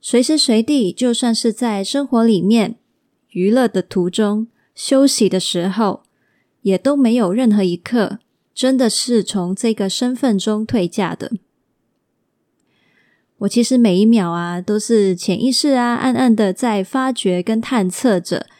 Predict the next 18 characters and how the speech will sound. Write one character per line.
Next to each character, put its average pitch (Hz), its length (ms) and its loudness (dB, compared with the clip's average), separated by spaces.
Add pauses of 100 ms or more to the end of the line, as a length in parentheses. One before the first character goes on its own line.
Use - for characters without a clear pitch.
(140)
有 185 100 -2
什 196 200 -4
么 170 120 -4
创 233 240 -2
作 220 220 0
灵 175 240 -4
感。 - 260 -4 (1500)
又 320 160 0
或 320 100 2
者 214 160 2
是 220 420 0 (380)
作 240 240 0
为 185 180 0
Shaya 233 480 0
这 214 200 -2
个 196 100 0
角 - 300 -6
色， - 340 -4